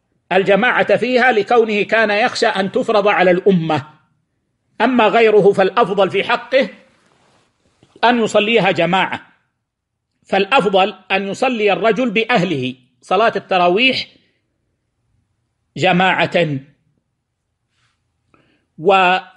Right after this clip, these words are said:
له أن يصلي بما يحفظ، ولو أن يكرره، ولو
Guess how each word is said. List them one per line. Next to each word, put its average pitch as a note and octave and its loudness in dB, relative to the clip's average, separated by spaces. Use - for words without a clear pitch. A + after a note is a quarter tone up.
له A#3 0
أن A#3 0
يصلي B3 -2
بما A3 0
يحفظ، C4+ -4
ولو B3 2
أن A#3+ -2
يكرره، G3 0
ولو B3+ 2